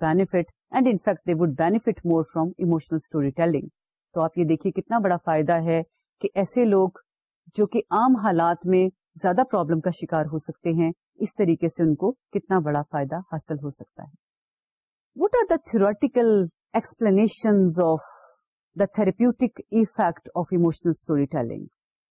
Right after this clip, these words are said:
جو ہمیں therapeutic effect نظر آتا ہے that people go to their physicians less often if they express their emotions in an appropriate way،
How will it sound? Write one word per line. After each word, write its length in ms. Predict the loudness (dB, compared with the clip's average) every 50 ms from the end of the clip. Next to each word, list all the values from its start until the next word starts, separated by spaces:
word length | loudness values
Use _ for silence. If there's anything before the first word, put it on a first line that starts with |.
| _ _ _ -14
جو 180 | -10 -6 -4
ہمیں 160 | 0 0 0
therapeutic 520 | 0 0 -2 -2 0 0 -2 -2 0 -2 -4 -4
effect 260 | -4 -4 -4 -4 -2 -2
نظر 220 | -2 -2 0 0 0
آتا 240 | 0 0 0 -2 -2
ہے 200 | 0 0 0 -2
that 200 | 0 -2 -4 -6 -6 -4 -4
people 260 | -4 -2 -2 -2 -2 -4 -2 0
go 80 | 0 0
to 220 | 0 0 -2 0 2
their 200 | 2 2 2 0 -2 _ _ _ _ _ _ _ -4 -2
physicians 580 | -2 0 0 -2 -2 0 0 0 0 0 0 0
less 340 | 0 0 -2 -4 -4 -2
often 280 | -2 -4 -4 -4 -2 0
if 140 | 0 0 0 _ -2
they 80 | -4
express 460 | -4 -4 -6 -6 -4 -4 -4 _ -2 -2
their 180 | 0 2 2
emotions 420 | 2 2 0 -2 -2 0 0 0 0 -4 _ _ _ _ -4 0
in 140 | 0 2 2
an 40 |
appropriate 640 | 0 0 0 -2 -2 -2 0 -2 -2 -2 -2 -2 -4
way، 80 | -4